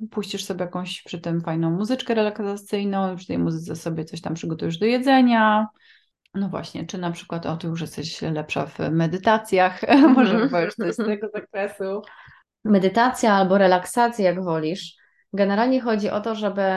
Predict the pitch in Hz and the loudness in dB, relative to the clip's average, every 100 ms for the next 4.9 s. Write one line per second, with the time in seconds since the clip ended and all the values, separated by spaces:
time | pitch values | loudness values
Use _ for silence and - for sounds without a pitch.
0 | 185 180 - - 202 220 247 - - 226 | -2 -6 -10 -8 -2 -2 0 -2 2 2
1 | 254 269 262 196 190 - 214 202 - 185 | 2 -2 -2 -4 -4 -2 0 0 -2 -4
2 | 190 - 214 269 330 _ _ - 196 190 | -4 -2 0 0 -2 _ _ 0 2 2
3 | 180 185 202 190 180 175 196 185 180 180 | 2 0 -2 -6 -6 -4 -2 -2 -4 0
4 | 214 220 185 175 175 180 180 233 | 0 0 0 -2 0 -2 0 0